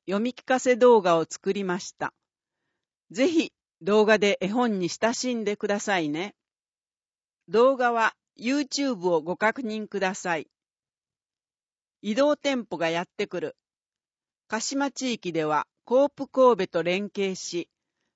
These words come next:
買い物支援事業を行っています。お肉やお魚、牛乳、お惣菜など軽トラックに満載。誰でも利用できますので、ぜひ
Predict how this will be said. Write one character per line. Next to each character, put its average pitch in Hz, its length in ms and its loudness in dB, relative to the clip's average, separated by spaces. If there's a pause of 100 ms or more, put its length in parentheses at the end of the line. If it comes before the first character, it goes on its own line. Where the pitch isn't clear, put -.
(140)
買 233 240 2
い 269 40 -2
物 262 360 -4
支 233 220 -6
援 254 240 0
事 226 160 -4
業 196 280 2
を 160 240 0
行 220 120 -2
っ 214 200 -2
て - 220 -4
い 196 120 -2
ま 185 160 -4
す。 - 260 -18 (1500)
お 208 120 -2
肉 262 320 -2
や 190 200 2
お 180 80 -4
魚、 208 560 -4 (680)
牛 254 400 -2
乳、 240 320 -2 (360)
お 214 80 -4
惣 269 280 6
菜 247 280 2
な 220 140 -4
ど 185 180 -2 (180)
軽 285 220 0
ト 277 140 4
ラ 247 160 0
ッ - 20 -20 (100)
ク 180 120 -4
に 165 120 -2
満 175 240 -4
載。 202 340 -2 (1040)
誰 285 280 4
で 220 100 4
も 185 160 0
利 175 140 -2
用 220 200 4
で 208 140 2
き 214 140 -6
ま 214 100 -2
す - 160 -10
の 151 140 -4
で、 143 180 -6 (240)
ぜ 254 160 0
ひ 339 240 -2